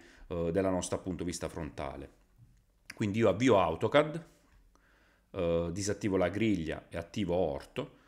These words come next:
Prima cosa da fare è, eh, andare a cambiare la vista, quindi da alto ci spostiamo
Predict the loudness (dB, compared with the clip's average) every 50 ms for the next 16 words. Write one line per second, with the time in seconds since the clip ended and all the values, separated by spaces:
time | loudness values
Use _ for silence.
0 | _ _ _ 2 4 4 6 4 4 0 2 4 4 4 6 4 4 4 4 2
1 | 0 -2 -4 -4 -8 -14 -12 -6 -2 -2 -2 -2 -4 -4 -4 -2 0 0 4 4
2 | 4 6 6 4 2 2 2 2 2 2 2 2 2 0 0 -2 -4 -4 -6 -6
3 | -6 -8 -8 -6 -8 -6 -6 0 2 4 4 4 2 0 -2 -4 -4 -4 -4 -4
4 | -4 -6 -2 0 0 -2 0 -2 -2 0 0 -2 -2 -4